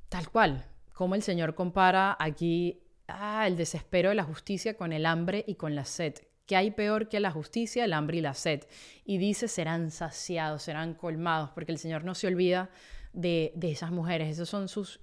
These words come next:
hijas, igualito, igualito. Así que esto es un llamado también en la sociedad donde nosotros vivimos. Estoy criticando, estoy juzgando, estoy perdonando, porque si en verdad llevamos el amor de Dios, si en verdad queremos seguir a Jesús, si en verdad me llamo católico y quiero imitar a,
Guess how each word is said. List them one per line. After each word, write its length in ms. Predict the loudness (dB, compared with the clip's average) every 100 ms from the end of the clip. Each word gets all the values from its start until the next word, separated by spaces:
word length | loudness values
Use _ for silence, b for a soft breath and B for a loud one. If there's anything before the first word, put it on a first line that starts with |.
| -6
hijas, 460 | -2 0 0 -6 -6 -4
igualito, 840 | -2 0 0 0 -2 -6 -8 -8
igualito. 800 | -10 -10 -6 -2 -2 -2 -10 -10 B B B B B -8
Así 260 | -4 -2
que 160 | 0 0
esto 180 | 0 -2
es 60 |
un 80 | 0
llamado 280 | 2 2 0
también 340 | -2 -2 0
en 120 | 0 0
la 80 |
sociedad 500 | -2 -4 -2 2 2
donde 220 | 2 0 -2
nosotros 300 | -4 -4 0
vivimos. 540 | 2 2 2 -4 -10
Estoy 280 | -16 -6 -4
criticando, 800 | 0 -2 -2 -2 0 0 -4 -6 -8
estoy 320 | -8 -2 0
juzgando, 600 | 0 0 0 0 0 -6
estoy 260 | -6 -6
perdonando, 680 | -4 -4 -4 -2 -2 -2 -6 B B B B B 0
porque 260 | 2 2
si 120 | 0 0
en 100 | 2
verdad 300 | 6 6 8
llevamos 380 | 4 4 2 0
el 100 | 0
amor 300 | -2 -4 -2
de 160 | -2
Dios, 220 | 0 -2
si 100 | -4
en 140 | -6 -4
verdad 380 | -6 -4 -6 -4
queremos 380 | -2 -2 -4
seguir 320 | -4 -2 0 0
a 60 |
Jesús, 300 | -2 -4 -4
si 60 | -4
en 120 | -4
verdad 260 | -4 -2 -2
me 120 | 0
llamo 280 | -2 -4 -4
católico 580 | -6 -2 -2 -2 -2
y 60 | -4
quiero 200 | -4 -6
imitar 360 | -6 -6 -6
a, 140 | -8